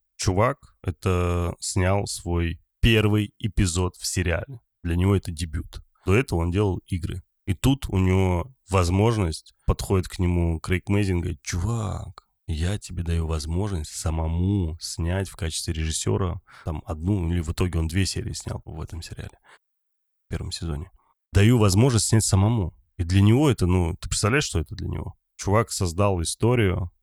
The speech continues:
э, сделал из нее игру, и тут чуваки говорят: "Давай, делай,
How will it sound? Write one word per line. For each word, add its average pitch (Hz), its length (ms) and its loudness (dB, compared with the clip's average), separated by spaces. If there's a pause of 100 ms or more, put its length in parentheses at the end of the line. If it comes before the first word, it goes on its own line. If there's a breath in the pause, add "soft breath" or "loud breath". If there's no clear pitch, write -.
(120)
э, 85 360 -2
сделал 98 360 2
из 82 140 0
нее 87 320 2
игру, 98 420 2 (240 soft breath)
и 98 80 -2
тут 98 200 2 (240)
чуваки 92 360 0
говорят: 78 200 -2 (260)
"Давай, - 560 -12 (120)
делай, 95 400 0